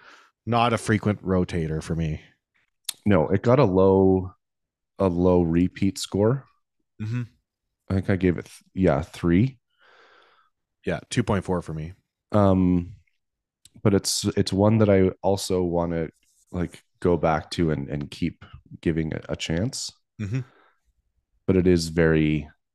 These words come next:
Speaker 2: it is very dense.
Speaker 1: Yeah.
Speaker 2: And a lot going on, but interesting.
Speaker 1: What, what was your final score?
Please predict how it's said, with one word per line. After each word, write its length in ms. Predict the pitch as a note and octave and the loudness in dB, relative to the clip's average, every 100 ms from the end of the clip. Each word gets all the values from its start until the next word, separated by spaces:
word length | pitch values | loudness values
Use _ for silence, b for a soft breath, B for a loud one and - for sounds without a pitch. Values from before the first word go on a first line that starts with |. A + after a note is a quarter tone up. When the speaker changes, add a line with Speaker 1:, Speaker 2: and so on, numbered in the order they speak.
| _ _ _ _ _ _ _ _ _ _ _ _ _ _ _ _ _ | _ _ _ _ _ _ _ _ _ _ _ _ _ _ _ _ _
Speaker 2:
it 120 | E2+ | -2
is 140 | F2 E2+ | -2 0
very 240 | E2+ D2+ | 0 0
dense. 540 | D2 - - - - - _ _ _ _ _ _ _ _ _ _ _ - | -2 -4 -4 -10 -10 -12 _ _ _ _ _ _ _ _ _ _ _ -10
Speaker 1:
Yeah. 160 | F2 C#2 _ _ _ - | -10 -10 _ _ _ -6
Speaker 2:
And 100 | F2+ | -4
a 60 | |
lot 280 | E2 E2 D#2+ | 0 0 -2
going 220 | D2 C#2 | -2 -4
on, 280 | G1+ G1+ - _ _ _ _ _ _ _ - | -4 -6 -10 _ _ _ _ _ _ _ -4
but 100 | E2 | -2
interesting. 540 | D2 - - - C#2+ - _ _ _ _ _ _ _ _ _ _ _ _ _ _ _ _ _ _ _ _ _ _ _ - _ | -4 -6 -14 -14 -18 -20 _ _ _ _ _ _ _ _ _ _ _ _ _ _ _ _ _ _ _ _ _ _ _ -20 _
Speaker 1:
What, 220 | - G2 - | -4 -2 -2
what 120 | G2 | 0
was 100 | F#2+ | 0
your 80 | F#2 | 0
final 300 | E2+ F#2 F2 | -2 -2 -2
score? 340 | - F#2 G#2 | -2 -4 -4